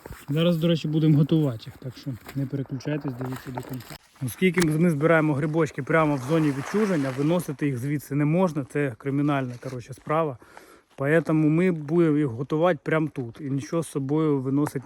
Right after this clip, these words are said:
не будемо. Друзі, такий кайф зараз осінню в лісі сосновому,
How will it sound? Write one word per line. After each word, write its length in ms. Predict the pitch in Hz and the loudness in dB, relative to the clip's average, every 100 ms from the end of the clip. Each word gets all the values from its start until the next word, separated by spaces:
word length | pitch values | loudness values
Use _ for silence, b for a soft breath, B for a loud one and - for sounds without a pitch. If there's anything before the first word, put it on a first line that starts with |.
| 135 | -4
не 40 | |
будемо. 320 | 127 117 - - | -4 -8 -10 -6
Друзі, 340 | 147 156 175 156 | 0 4 4 4
такий 320 | 151 139 180 | 0 0 0
кайф 300 | 151 180 196 | 4 6 6
зараз 440 | 165 160 143 - - _ | 4 0 0 -6 -14 _
осінню 440 | 156 147 151 143 143 | -2 -2 0 0 0
в 100 | 139 | 0
лісі 340 | 175 - 160 - _ - | -2 -2 -6 -8 _ -10
сосновому, 640 | 151 156 151 139 131 | -8 -4 -4 -4 -6